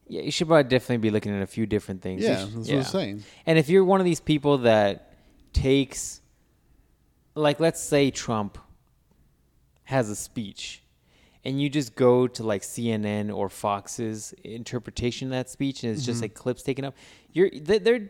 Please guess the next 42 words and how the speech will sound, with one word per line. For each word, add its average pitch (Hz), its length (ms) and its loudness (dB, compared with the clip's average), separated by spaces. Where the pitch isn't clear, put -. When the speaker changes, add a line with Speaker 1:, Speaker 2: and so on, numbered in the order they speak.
Speaker 1:
those 240 220 2
clips - 480 2
are 135 180 0
maneuvered 135 680 4
in 117 120 -2
Speaker 2:
Oh, 123 140 0
Speaker 1:
a 110 60 -2
Speaker 2:
yeah. 107 40 0
Speaker 1:
way 127 340 6
that 117 280 0
tells 151 320 4
a 127 80 0
specific - 600 -4
story. 135 500 0
What 156 140 4
you 170 100 2
should 214 400 4
be 127 140 2
doing, 101 400 0
which 104 300 -2
I 127 120 -2
don't 110 240 -6
fucking 101 320 -10
have 92 180 -12
time 101 280 -6
for, - 320 -10
is 135 180 4
you 160 120 4
should 147 200 0
be 117 100 0
sitting 143 580 2
there 95 320 -2
and 120 340 0
looking 156 540 4
at 127 300 -2
that 120 220 2
speech - 460 -6
yourself 117 680 0
from 101 160 -10
start 156 680 2
to 160 260 -4
end 131 460 -4